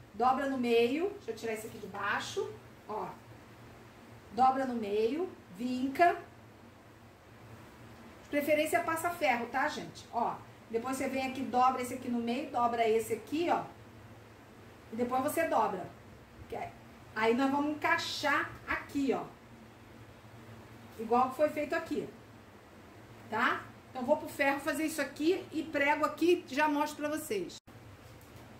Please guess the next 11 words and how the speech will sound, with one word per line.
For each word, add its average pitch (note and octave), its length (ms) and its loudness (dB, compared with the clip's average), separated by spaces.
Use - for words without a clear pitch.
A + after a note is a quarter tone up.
Bem, C4+ 220 -2
turma, A3 220 -2
aí, C4 120 2
ó. - 120 0
Passei, B3 680 2
tá? A3+ 320 -2
Certinho. A#3+ 800 -2
Gente, C#4+ 540 -2
o, D4+ 100 2
o D#4+ 280 -2
mesmo G4+ 500 2